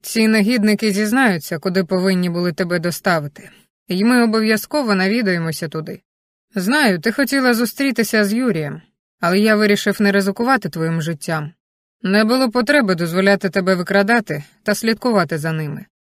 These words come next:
Кіра ображено надула губки. Не подобалося те, що слідчий самовільно змінив план, а її навіть не попередив.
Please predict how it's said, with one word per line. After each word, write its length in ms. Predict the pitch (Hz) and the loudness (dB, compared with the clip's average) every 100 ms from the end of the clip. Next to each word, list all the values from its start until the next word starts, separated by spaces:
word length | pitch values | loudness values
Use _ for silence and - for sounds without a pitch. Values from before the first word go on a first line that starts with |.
| _ _ _ | _ _ _
Кіра 300 | - 269 269 | -2 0 2
ображено 540 | 240 208 240 233 226 220 | 2 2 2 4 2 4
надула 400 | 214 202 208 196 | 2 2 2 2
губки. 520 | 165 147 - - 180 - _ _ _ _ _ | 0 -6 -10 -18 -18 -20 _ _ _ _ _
Не 140 | 185 196 | -4 -2
подобалося 640 | 269 285 247 233 - 208 | 0 2 2 2 0 -2
те, 260 | - 269 | -2 -2
що 240 | 214 - 185 | -4 -4 -4
слідчий 460 | - 240 240 208 | -2 -4 -2 -2
самовільно 680 | 208 220 208 202 247 208 190 | -2 0 2 2 0 0 0
змінив 340 | 190 202 196 | 2 2 2
план, 380 | - 214 180 147 - _ _ _ | -2 -4 -4 -4 -12 _ _ _
а 80 | 180 | -2
її 260 | 180 208 262 | 0 2 2
навіть 360 | 202 165 156 | 0 -2 -2
не 140 | 185 202 | 0 0
попередив. 680 | 220 220 196 156 147 - | 0 -2 -2 -4 -8 -16